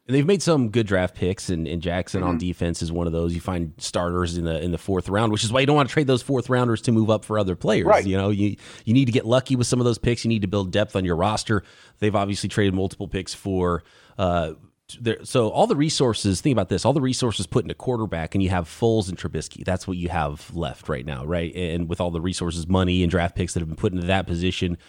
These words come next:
Speaker 1: spending first rounders, uh, on a, on a defensive superstar, which, you know, uh,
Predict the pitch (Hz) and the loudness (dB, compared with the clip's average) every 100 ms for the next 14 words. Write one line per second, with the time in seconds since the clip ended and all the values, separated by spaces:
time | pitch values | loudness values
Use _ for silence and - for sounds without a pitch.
0 | - - - - 98 92 113 107 - 104 | -20 -14 -6 -2 -2 -2 -2 -2 0 2
1 | 98 98 98 95 - - _ - - - | 2 4 6 4 2 -8 _ -20 -10 -2
2 | 92 90 95 95 87 87 98 90 135 127 | -2 0 0 0 -2 -2 -4 0 0 0
3 | 117 110 101 - 143 165 139 - 113 107 | -2 -2 -2 2 2 2 -2 2 4 4
4 | 135 - 107 104 - - - 107 95 101 | 0 -2 0 2 0 -4 -2 0 2 0
5 | 101 98 98 87 78 | -2 -2 -2 -4 -8